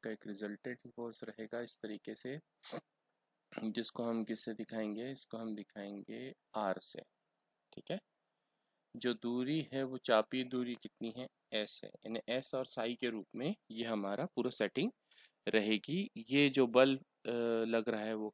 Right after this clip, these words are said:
किसके बराबर लग रहा है, T के बराबर, ये हम मानेंगे स्पर्श रेखीय बल है। ठीक है, हमने स्पर्श रेखीय और अभिलंबी त्वरण पढ़ा है, उसी, अ, उसी concept का यहाँ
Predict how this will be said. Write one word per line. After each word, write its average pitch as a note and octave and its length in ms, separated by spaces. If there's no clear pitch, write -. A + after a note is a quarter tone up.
किसके - 240
बराबर G#2+ 360
लग G2+ 200
रहा B2 100
है, B2+ 140
T C3 140
के G2+ 80
बराबर, G#2+ 440
ये B2 120
हम A#2+ 160
मानेंगे A#2 400
स्पर्श C#3+ 380
रेखीय G#2+ 440
बल G2 260
है। G2 60
ठीक - 160
है, A#3 80
हमने A#2+ 280
स्पर्श C3+ 320
रेखीय B2+ 300
और B2+ 60
अभिलंबी B2 480
त्वरण B2 340
पढ़ा A2+ 320
है, A#3 140
उसी, G3 260
अ, A#2+ 280
उसी E3 380
concept B2+ 640
का B2 160
यहाँ A2 320